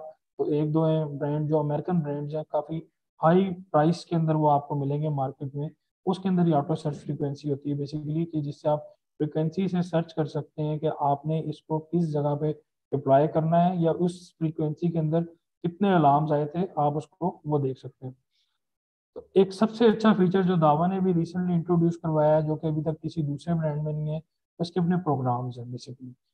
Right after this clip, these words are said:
Programs क्या चीज़ होते हैं? आप for example, आपका एक gate जो है, वो install हो रहा है airport के ऊपर, एक आपका gate है जो आपका install हो रहा है shopping mall, shopping center के अंदर, shopping mall में।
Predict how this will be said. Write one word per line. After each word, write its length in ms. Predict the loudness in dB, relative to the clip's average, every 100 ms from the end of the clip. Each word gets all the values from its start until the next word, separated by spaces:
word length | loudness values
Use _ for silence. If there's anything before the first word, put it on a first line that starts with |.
| _ _ 4
Programs 460 | 6 8 8 6
क्या 160 | 6 4
चीज़ 260 | 4 0 0
होते 220 | -6 -10
हैं? 100 | -12 _ _ _ _ 4
आप 300 | 6 6 4 2 2 -2 2
for 140 | 4
example, 480 | 4 2 2 2 0
आपका 600 | 2 0 0 4 4 4 2
एक 180 | 0 2
gate 200 | 0 0
जो 160 | -2
है, 160 | 0 0
वो 160 | 0
install 380 | -2 0 2 4
हो 100 | 6
रहा 220 | 6 6
है 180 | 4 2 2
airport 440 | 2 2 -2 -2
के 120 | -4
ऊपर, 240 | -4 -6 -10 -4
एक 180 | 0 6
आपका 280 | 6 6 2
gate 320 | 4 2 2
है 120 | 2
जो 100 | 2
आपका 280 | 0 0 -4
install 320 | -2 0 2
हो 120 | 4
रहा 120 | 4
है 60 | 2 -2 _ _ _ 0
shopping 380 | 2 2 0 -2
mall, 280 | 0 0 -2
shopping 420 | -2 0 2 0
center 320 | -2 -4 -4
के 80 | -4
अंदर, 220 | -4 -6
shopping 360 | -2 -2 0 -2
mall 180 | -2 -6
में। 200 | -6